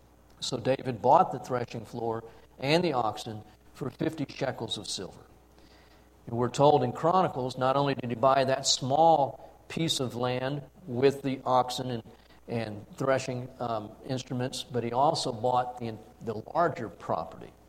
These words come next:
which cost him quite a bit of gold.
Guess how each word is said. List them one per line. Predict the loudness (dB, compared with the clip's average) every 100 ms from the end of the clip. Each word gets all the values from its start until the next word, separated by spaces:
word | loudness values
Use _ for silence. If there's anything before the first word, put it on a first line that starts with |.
| -10
which | -8 -2
cost | 2 2 2 -4
him | -8 -10 -20 -20 -20 -20 -2
quite | 2 4
a | 2
bit | -2
of | -6 -8
gold. | -8 -10 -18